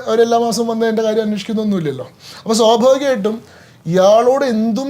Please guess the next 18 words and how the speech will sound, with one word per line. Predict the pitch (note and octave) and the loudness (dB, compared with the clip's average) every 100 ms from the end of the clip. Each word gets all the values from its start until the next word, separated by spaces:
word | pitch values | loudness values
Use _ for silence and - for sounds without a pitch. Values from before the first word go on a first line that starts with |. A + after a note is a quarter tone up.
| - | -4
ചെയ്യാമെന്നൊരു | A3 G#3 A3+ A#3+ B3+ A#3+ G3 | -2 -2 0 0 -2 -2 0
ധൈര്യം | F3 F3+ F3+ - | 0 -2 -6 -10
ഉണ്ടായിരുന്നു. | C#3 B2+ B2 F#3 - - - | -12 -12 -12 -16 -20 -16 -4
നേരെ | F3 A#3 | -2 -2
തിരിച്ചൊരു | B3+ C4+ B3+ | -4 -6 -2
സംഘടന | A3 A3 A#3 C4+ C#4 | -2 -2 -2 0 2
വന്നപ്പോൾ | B3+ A#3+ A3 | 2 0 -2
എന്താ | G3 F#3 | -2 -2
സംഭവിക്കുന്നത്? | E3 D3+ F3+ G3 | -4 -4 -6 -6
സംഘടന | C4 C#4 C#4+ | -4 -2 0
അടിസ്ഥാനമായിട്ട് | A#3 G3+ G3+ G3 E3+ | 0 0 0 0 -2
എന്താ | D#3 D3 C3 | -4 -6 -10
ചെയ്യുന്നത്? | C3 B2+ - - - | -14 -16 -18 -6 -4
അത് | D4 C#4 | -2 -4
വ്യക്തിയെ | B3+ - D#4 D4 | -6 -6 -6 -4
കൂടുതൽ | C#4 C4 A#3 | -6 -4 -2
കരുത്തനാക്കുകയോ | G#3+ G#3 A3+ F#3+ D#3+ C3+ | -2 -2 -4 -4 -4 -8
ചെയ്യുന്നു. | B2 G#2+ | -12 -16